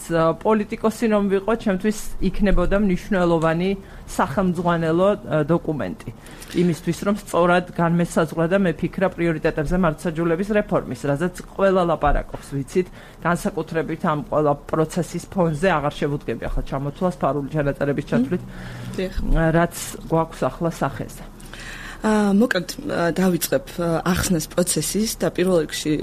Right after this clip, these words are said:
Speaker 2: თქვენ სწორად აღნიშნეთ, რომ ხშირად ამ თემებით დაინტერესება და განსაკუთრებით,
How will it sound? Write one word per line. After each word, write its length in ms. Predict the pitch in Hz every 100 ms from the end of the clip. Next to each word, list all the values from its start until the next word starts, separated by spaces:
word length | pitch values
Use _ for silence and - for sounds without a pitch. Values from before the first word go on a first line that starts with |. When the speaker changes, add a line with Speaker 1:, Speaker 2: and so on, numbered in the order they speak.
| -
Speaker 2:
თქვენ 300 | - 170 185
სწორად 300 | 180 - 170 170
აღნიშნეთ, 460 | 165 151 - 151
რომ 140 | - 156
ხშირად 580 | - - 247 226 170 156
ამ 180 | - 175
თემებით 420 | 170 190 156 156
დაინტერესება 680 | - 160 160 151 185 - 165
და 100 | 156
განსაკუთრებით, 800 | 156 175 185 220 208 208 214